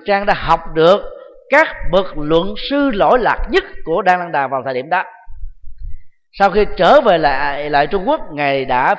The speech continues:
phiên dịch kinh điển cho đến lúc qua đời, mang lại khoảng ba mươi lăm ngàn từ mới cho Phật giáo Trung Quốc về phương diện văn học và ngôn ngữ.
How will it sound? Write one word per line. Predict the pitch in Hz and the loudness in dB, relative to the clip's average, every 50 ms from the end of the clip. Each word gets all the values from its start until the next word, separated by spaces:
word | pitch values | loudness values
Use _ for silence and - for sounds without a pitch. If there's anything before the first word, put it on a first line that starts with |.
| - - | -2 -4
phiên | 233 254 262 226 | -2 -2 0 0
dịch | 196 175 - | -2 -2 -2
kinh | 202 202 170 | -2 -2 -2
điển | 156 143 147 | -2 -4 -2
cho | - | -2
đến | - 220 240 | -4 -4 -4
lúc | 311 - - | -4 -2 0
qua | 208 185 | 0 0
đời, | 165 156 143 131 123 117 - - - - - - - - - - - | 2 2 2 2 0 -2 -8 -14 -16 -16 -14 -12 -12 -12 -14 -14 -14
mang | 143 170 208 226 233 240 240 220 | -8 -2 0 2 2 2 2 0
lại | 202 143 127 135 147 165 175 156 - | 0 0 2 2 2 2 0 -2 -2
khoảng | 139 151 190 208 - 208 | -4 -4 -4 -6 -4 -2
ba | 233 247 247 247 254 240 | 0 2 2 2 2 0
mươi | 240 240 | 2 2
lăm | 233 226 220 208 | 2 2 0 0
ngàn | 180 165 156 151 147 - | -4 -4 -4 -4 -6 -4
từ | 170 165 156 147 | -2 -2 -2 -2
mới | 143 170 214 269 285 285 | -2 0 2 2 2 0
cho | 214 - | -2 -4
Phật | - 135 143 | -6 -6 -8
giáo | 202 214 - | -8 -8 -6
Trung | 190 151 | -6 -4
Quốc | 180 240 247 - - - - 139 | -2 -2 0 0 0 2 2 2
về | 143 135 | 2 0
phương | 156 160 | -2 -4
diện | 147 143 147 151 | -4 -4 -2 -2
văn | 185 165 | -2 -2
học | 143 139 135 131 - - - - - - - - - - - - - - _ _ _ _ _ _ _ _ _ _ - - | 0 0 -2 -2 -2 -6 -16 -14 -14 -14 -10 -4 -4 -2 -2 -2 -6 -10 _ _ _ _ _ _ _ _ _ _ -8 -4
và | 147 135 | -2 0
ngôn | 135 165 175 160 | 0 0 -2 -2
ngữ. | 139 127 151 | -2 -2 -2